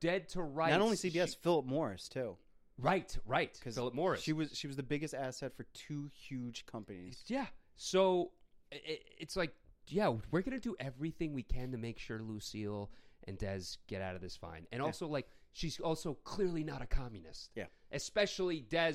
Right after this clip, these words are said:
Speaker 1: her husband, because he was, like, the most America-loving,
Speaker 2: <laughs> Yeah.
Speaker 1: uh, i-, immigrant. Like, it's that classic immigrant story of coming to
Speaker 2: Yeah.
Speaker 1: America and making a name for himself and loving the country.
Speaker 2: Yeah.
Speaker 1: Like, the guy hated communism. I mean, they,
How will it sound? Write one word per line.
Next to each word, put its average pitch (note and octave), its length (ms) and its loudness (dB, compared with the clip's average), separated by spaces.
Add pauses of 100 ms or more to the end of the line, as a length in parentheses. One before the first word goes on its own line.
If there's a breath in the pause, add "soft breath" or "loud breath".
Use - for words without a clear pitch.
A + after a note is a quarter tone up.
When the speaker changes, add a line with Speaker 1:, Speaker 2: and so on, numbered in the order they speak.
Speaker 1:
her C3+ 100 -2
husband, C#3 300 2
because B2+ 260 -4
he D#3+ 140 -4
was, D3+ 180 -4
like, B2+ 240 -2 (200)
the D#3+ 480 -4
most C#3 280 0
America-loving, B2 960 2 (180)
Speaker 2:
<laughs> - 180 -14
Yeah. A2+ 120 -6
Speaker 1:
uh, B2 300 2 (180)
i-, A2 140 -12 (240)
immigrant. C3+ 520 2
Like, B2 180 2
it's A2+ 100 -4
that B2+ 160 2
classic C#3 420 2
immigrant C#3 340 0
story G#2+ 420 0
of G#2 80 -4
coming B2+ 200 -2
to A#2+ 60 -4
Speaker 2:
Yeah. A#2 60 0
Speaker 1:
America A#2+ 280 -2
and G#2+ 140 -2
making A2+ 260 -4
a G2 40 -2
name A#2 160 -2
for A#2+ 100 -8
himself A2 300 -6
and G#2 120 -6
loving G#2+ 480 -2
the - 60 -10
country. B2+ 500 -8 (100)
Speaker 2:
Yeah. F2 120 -12 (300 soft breath)
Speaker 1:
Like, G#2+ 160 -4
the B2 80 -6
guy C3+ 160 2
hated C3 480 0 (260)
communism. F2 480 -8
I F#2+ 40 -6
mean, G2 120 -6
they, G#2 160 -6